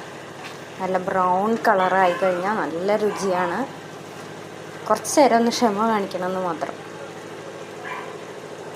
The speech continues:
അപ്പോൾ അതുവരെ ഇളക്കി കൊടുക്കുകയൊന്നും വേണ്ട, സിമ്മിലിട്ടിട്ട് അടച്ച് വെച്ചാൽ മതി.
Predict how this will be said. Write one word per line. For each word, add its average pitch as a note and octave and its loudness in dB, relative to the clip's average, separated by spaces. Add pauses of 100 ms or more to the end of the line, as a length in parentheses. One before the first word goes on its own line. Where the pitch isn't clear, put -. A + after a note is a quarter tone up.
(560)
അപ്പോൾ G#3+ 2 (2250)
അതുവരെ G#3 6 (560)
ഇളക്കി A3 4
കൊടുക്കുകയൊന്നും A3 4
വേണ്ട, F3+ 0 (280)
സിമ്മിലിട്ടിട്ട് A3 2 (520)
അടച്ച് G3 0
വെച്ചാൽ E3 0
മതി. E3+ -4